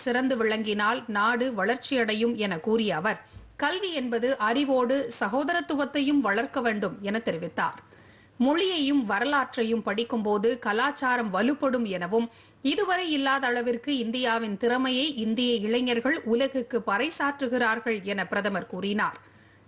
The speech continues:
கடந்த சில ஆண்டுகளில் விரைவான முன்னேற்றம் ஏற்பட்டுள்ளது என கூறிய பிரதமர், சாலைகள்,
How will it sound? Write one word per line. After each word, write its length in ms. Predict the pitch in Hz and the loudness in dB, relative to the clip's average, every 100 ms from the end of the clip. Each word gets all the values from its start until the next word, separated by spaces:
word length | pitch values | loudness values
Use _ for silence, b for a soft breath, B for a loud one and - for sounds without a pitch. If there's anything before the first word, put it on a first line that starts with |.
| - | -2
கடந்த 260 | 285 349 320 285 | -2 0 -2 -2
சில 100 | 262 233 | 0 0
ஆண்டுகளில் 460 | 233 226 196 254 - B - 208 | 0 -2 0 -2 -4 B -8 0
விரைவான 420 | 262 349 339 302 269 | 0 0 0 0 0
முன்னேற்றம் 460 | 233 254 254 254 202 233 | -2 -2 -2 -2 0 -2
ஏற்பட்டுள்ளது 560 | 240 240 254 233 233 226 | 0 -2 2 2 2 0
என 100 | 196 208 | -2 -2
கூறிய 220 | 214 196 180 | -2 -2 -2
பிரதமர், 380 | 180 175 220 277 B B - - | -2 0 -2 -4 B B -8 0
சாலைகள், 560 | 277 320 311 254 247 | 2 2 0 -4 -4